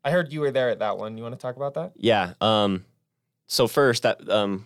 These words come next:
Speaker 2: going one and two last week, that puts them at four and six on the season going into conference play this week. Um,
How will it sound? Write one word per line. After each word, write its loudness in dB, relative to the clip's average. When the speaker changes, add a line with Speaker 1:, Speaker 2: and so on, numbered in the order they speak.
Speaker 2:
going 4
one 4
and 2
two -2
last 2
week, -4
that -2
puts -8
them 0
at -2
four 2
and 0
six -2
on 0
the 0
season -4
going -2
into -4
conference -14
play -10
this -10
week. -10
Um, -12